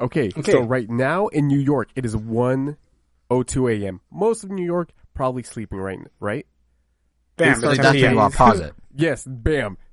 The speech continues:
Speaker 1: Uh, New York,
Speaker 3: Okay.
Speaker 1: it's ten P M.
Speaker 3: It's
Speaker 1: That's
Speaker 3: a
Speaker 1: just how it
Speaker 3: siesta
Speaker 1: works now.
Speaker 3: theory. Yeah, yeah, yeah. That's
Speaker 1: Yeah.
Speaker 2: Yeah,
Speaker 3: there you go.
Speaker 2: Japan. What, what time is it over there right now?
Speaker 1: It doesn't matter because it is ten P M over
Speaker 2: <laughs> Yeah,
Speaker 1: there.
Speaker 2: ex-, exactly. Yeah, ten P M over there right now. So when they wake up, like, six,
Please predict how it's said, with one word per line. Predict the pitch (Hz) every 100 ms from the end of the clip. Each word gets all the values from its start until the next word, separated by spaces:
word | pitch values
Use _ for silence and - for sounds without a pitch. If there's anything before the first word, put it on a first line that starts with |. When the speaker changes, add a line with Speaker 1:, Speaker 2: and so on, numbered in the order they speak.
| -
Speaker 1:
Uh, | 120 - -
New | 143 147
York, | 160 196 - - - - - - -
Speaker 3:
Okay. | 127 104
Speaker 1:
it's | 151 -
ten | 175 151
P | 139 110
M. | 85 - - - - _ -
Speaker 3:
It's | 180 160
Speaker 1:
That's |
Speaker 3:
a |
Speaker 1:
just | - 214
how |
it | 254
Speaker 3:
siesta | -
Speaker 1:
works | 120 110
now. | 107
Speaker 3:
theory. | 82
Yeah, | 107 196 92 - _
yeah, | 202 104 - -
yeah. | 117
That's | 92 208
Speaker 1:
Yeah. |
Speaker 2:
Yeah, | 151
Speaker 3:
there | 120
you |
go. | 120
Speaker 2:
Japan. | 160 190 185 127 113 120 135
What, | 147 147
what | 139
time | 131
is | 120
it | 117
over | 120
there | 131 127
right | 127
now? | 123 120 113
Speaker 1:
It | 143 117
doesn't | 139 143
matter | 180 214
because | 143 135 123
it | 123
is | 117
ten | - 147
P | 143 143
M | 131
over | 120
Speaker 2:
<laughs> |
Yeah, | -
Speaker 1:
there. | -
Speaker 2:
ex-, | -
exactly. | - 160 202 - 170
Yeah, | 143
ten | - 170
P | 175
M | 180
over | 202
there | 135 180
right | 135
now. | 127 135 - - - -
So | - 196 -
when | 165 180
they | 190
wake | 226 220 185
up, | 156
like, | 160 139 -
six, | - -